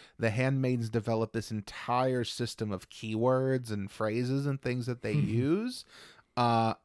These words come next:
Speaker 1: and it's really awesome because they go back and kind of change the way we might look at a few things from other Star Wars properties as well, which is interesting. So I don't wanna give away a spoiler there, but,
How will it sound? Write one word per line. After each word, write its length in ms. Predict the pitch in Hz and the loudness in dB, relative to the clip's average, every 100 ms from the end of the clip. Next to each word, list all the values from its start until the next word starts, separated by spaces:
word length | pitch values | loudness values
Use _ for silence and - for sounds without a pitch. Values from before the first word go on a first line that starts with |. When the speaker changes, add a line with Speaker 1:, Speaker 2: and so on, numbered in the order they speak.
| - | -2
Speaker 1:
and 140 | 127 | 0
it's 120 | 113 | 0
really 560 | 123 120 131 143 135 135 | -4 2 6 8 8 4
awesome 480 | 113 107 110 101 101 | 2 -2 -2 -6 -8
because 360 | 95 - 104 | -8 -6 -6
they 120 | 104 104 | -4 -2
go 240 | 107 110 | 0 2
back 300 | 107 104 104 | 2 0 -2
and 140 | 101 95 | -6 -6
kind 240 | 101 98 | -2 -2
of 220 | 95 92 _ - - _ _ _ - | -4 -8 _ -20 -20 _ _ _ -8
change 560 | - - 127 123 120 107 | -2 2 4 2 0 0
the 140 | 117 | 2
way 220 | 110 107 | 4 2
we 140 | 107 107 | 2 0
might 220 | 101 - | -2 -2
look 200 | 104 - | -4 -2
at 80 | 98 | -4
a 60 | |
few 220 | - 101 | -4 -4
things 480 | 101 - 92 92 98 | -4 -4 -6 -8 -10
from 280 | - 104 101 | -8 -4 -4
other 180 | 95 98 | -2 -4
Star 280 | - 101 98 | -2 0 0
Wars 180 | 95 95 | -2 -4
properties 540 | - 92 - 92 98 | -6 -6 -6 -8 -8
as 160 | 101 - | -8 -4
well, 180 | 71 73 | -4 -4
which 160 | - | -8
is 120 | 87 | -10
interesting. 560 | 87 - - - 58 57 | -12 -12 -12 -10 -10 -10
So 320 | - 64 73 - - - | -6 -6 -6 -10 -18 -4
I 60 | 98 | -2
don't 140 | 92 | 0
wanna 120 | 104 | -2
give 140 | 107 101 | -4 -4
away 220 | 73 71 | -2 -2
a 60 | |
spoiler 420 | 110 - 73 71 - | -2 -2 -2 0 -2
there, 300 | - - - | -2 -6 -6
but, 220 | - - | -6 -6